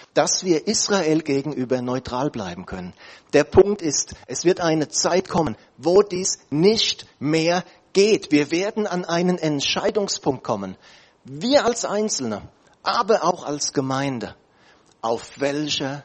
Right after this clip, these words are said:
Seite stehen wir? Und wenn wir Vers drei lesen, da heißt es, "Alle Völker, alle Nationen werden sich einmal gegen Israel wenden."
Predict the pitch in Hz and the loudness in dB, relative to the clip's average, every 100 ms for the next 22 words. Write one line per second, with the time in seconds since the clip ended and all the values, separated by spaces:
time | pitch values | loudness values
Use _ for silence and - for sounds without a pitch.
0 | - - - 101 98 101 107 104 _ - | -10 -6 -4 -4 -6 -10 -12 -14 _ -12
1 | - - 123 110 90 87 82 - _ _ | -8 -6 -6 -8 -10 -14 -16 -20 _ _
2 | _ _ _ _ _ _ _ _ - _ | _ _ _ _ _ _ _ _ -20 _
3 | _ - 107 123 147 143 - 131 127 - | _ -6 0 2 4 0 2 0 0 -2
4 | 123 156 160 160 156 165 - 107 101 110 | 0 2 0 -2 -4 -6 -4 -2 0 -2
5 | 113 - 117 - - _ _ - 131 139 | -2 -4 -4 -4 -8 _ _ -4 0 0
6 | 151 151 147 151 - - - 127 123 - | 0 -2 -4 -4 -10 -10 -4 -2 -4 -8
7 | 95 - - 160 196 196 185 - - 143 | -12 -10 -4 0 2 2 0 -4 -6 -4
8 | 135 104 90 _ _ _ _ _ - 107 | -4 -6 -12 _ _ _ _ _ -10 -6
9 | 113 117 - 107 - 95 104 101 - 117 | -4 -4 -4 -4 -6 -8 -8 -8 -10 -12
10 | 117 113 104 - 101 98 92 87 87 85 | -10 -10 -8 -8 -8 -12 -14 -14 -16 -20